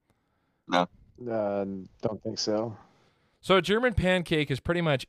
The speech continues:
Speaker 3: eggs that are cooked into, like, kinda like a pancake.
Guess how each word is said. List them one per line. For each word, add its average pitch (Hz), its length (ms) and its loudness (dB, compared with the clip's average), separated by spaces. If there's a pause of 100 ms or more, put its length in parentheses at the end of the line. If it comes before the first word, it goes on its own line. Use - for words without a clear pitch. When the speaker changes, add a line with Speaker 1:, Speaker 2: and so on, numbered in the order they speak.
Speaker 3:
eggs 165 560 2
that 135 300 2 (760)
are 135 140 4
cooked - 360 -4
into, 135 880 -2
like, 123 220 -2
kinda 139 160 -2
like 117 140 -2
a 98 40 -6
pancake. 170 720 -2